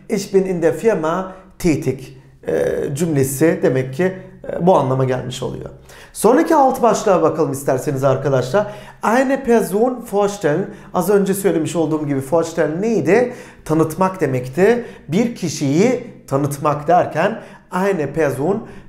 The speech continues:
vorstellen, e, konu başlığına,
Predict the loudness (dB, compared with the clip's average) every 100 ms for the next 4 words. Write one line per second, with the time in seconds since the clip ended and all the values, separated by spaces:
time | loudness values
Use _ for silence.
0 | -2 2 2 2 0 0 -6 -14 -20 -4
1 | 0 2 2 0 -2 -4 -6 -4 -2 2
2 | 2 2 2 2 4 4 2 -2